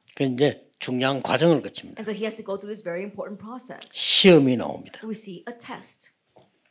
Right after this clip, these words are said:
Speaker 1: 시험은 두 종류가 있습니다.
Speaker 2: And there are two kinds of tests.
Speaker 1: 예? 말하면 영어로 테스트가 있습니다.
Speaker 2: In English, there is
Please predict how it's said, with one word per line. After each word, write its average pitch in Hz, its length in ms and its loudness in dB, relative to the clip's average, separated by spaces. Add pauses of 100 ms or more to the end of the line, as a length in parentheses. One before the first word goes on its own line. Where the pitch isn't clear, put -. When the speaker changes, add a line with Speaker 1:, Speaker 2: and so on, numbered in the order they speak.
(3250)
Speaker 1:
시험은 196 960 0 (200)
두 - 140 -10
종류가 165 360 0
있습니다. - 200 -14
Speaker 2:
And 302 80 -8
there 330 100 -2
are 330 60 -8
two 403 180 -12
kinds 254 380 -14
of - 100 -18
tests. - 600 -20 (240)
Speaker 1:
예? 143 180 -10 (1080)
말하면 127 400 -4
영어로 135 440 0 (220)
테스트가 - 440 -2
있습니다. - 280 -20
Speaker 2:
In 294 80 -8
English, 320 280 -8
there 214 180 -6
is 220 120 -8